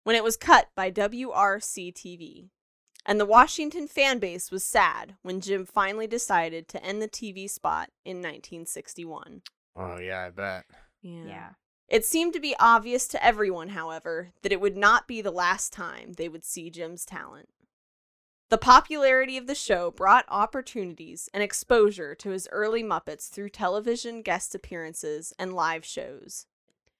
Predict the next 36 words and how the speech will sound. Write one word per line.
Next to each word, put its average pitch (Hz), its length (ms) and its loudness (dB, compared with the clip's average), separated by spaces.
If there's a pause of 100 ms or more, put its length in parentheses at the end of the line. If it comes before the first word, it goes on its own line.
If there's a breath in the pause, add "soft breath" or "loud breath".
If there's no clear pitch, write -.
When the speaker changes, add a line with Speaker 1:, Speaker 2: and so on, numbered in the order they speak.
(240)
Speaker 1:
Jane 294 320 4
would 311 140 -4
continue 262 480 -6
to 247 100 -6
stick 247 340 -4
with 208 220 -6
him, 165 320 -12 (360)
even 269 300 -2
through 240 260 -10
continuing 254 680 -8
her 269 140 -6
schooling 170 680 -8 (140)
and 185 160 -6
doing 180 360 -4
two 226 340 -10
live 175 380 2
shows 160 520 -10
a 175 80 -8
day. 90 400 -16 (300)
Speaker 3:
Yeah. - 220 -12 (280)
Speaker 2:
Man, 110 140 -12
Speaker 1:
Yeah. - 220 -8
Speaker 2:
she's 135 380 -6
all 95 200 -2
over 101 180 -6
the 90 100 -10
place. 87 320 -10
Speaker 1:
Yeah, 131 280 0
she 196 200 -4
Speaker 3:
Yeah. 302 80 -4
Speaker 1:
did 226 120 0
a 139 80 -12
lot. 76 440 -8 (720)
Speaker 2:
In 139 180 -6
nineteen 147 420 -4
fifty-seven, 110 880 0